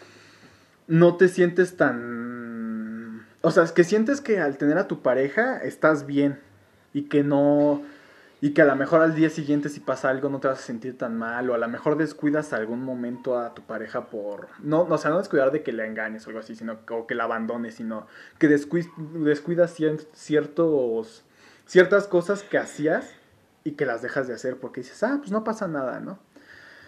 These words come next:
Pero, pues, de verdad cuidan a sus parejas y las quieren mucho, demasiado cuidan a sus parejas, porque es algo que después, si llegan a terminar, este, se siente un infierno, de verdad, este, recordar y acordarte de todo lo bueno que pasó,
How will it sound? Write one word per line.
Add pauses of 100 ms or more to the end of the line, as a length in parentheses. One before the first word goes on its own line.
(260)
Pero,
pues, (120)
de
verdad
cuidan
a
sus
parejas
y
las
quieren
mucho,
demasiado
cuidan
a
sus
parejas,
porque
es
algo
que (340)
después,
si
llegan
a
terminar,
este,
se
siente
un
infierno,
de
verdad,
este, (720)
recordar
y
acordarte
de
todo
lo
bueno
que
pasó,